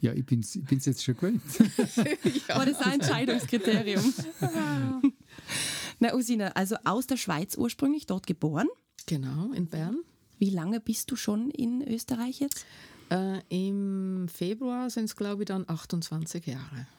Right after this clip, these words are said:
Speaker 2: Okay, also wirklich nur ein Jahr und dann ist schon der Carlo über deinen Weg gelaufen?
Speaker 3: Nicht mal. Also im Sommer habe ich dann eben beim Carlo angefangen, ja.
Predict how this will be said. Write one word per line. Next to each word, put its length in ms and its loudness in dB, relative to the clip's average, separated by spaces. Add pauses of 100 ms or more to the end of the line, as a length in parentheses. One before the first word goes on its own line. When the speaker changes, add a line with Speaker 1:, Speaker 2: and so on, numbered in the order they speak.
(440)
Speaker 2:
Okay, 480 2
also 380 0
wirklich 560 0
nur 240 2
ein 260 2
Jahr 240 0
und 160 -2
dann 160 2
ist 120 -2
schon 100 0
der 80 0
Carlo 300 0
über 100 0
deinen 200 0
Weg 140 -2
gelaufen? 380 0 (140)
Speaker 3:
Nicht 260 0
mal. 340 0
Also 300 0
im 240 0
Sommer 1000 0 (160)
habe 260 -2
ich 40 -2
dann 320 -2
eben 320 -2
beim 160 -2
Carlo 380 -4
angefangen, 640 -6 (200)
ja. 260 -4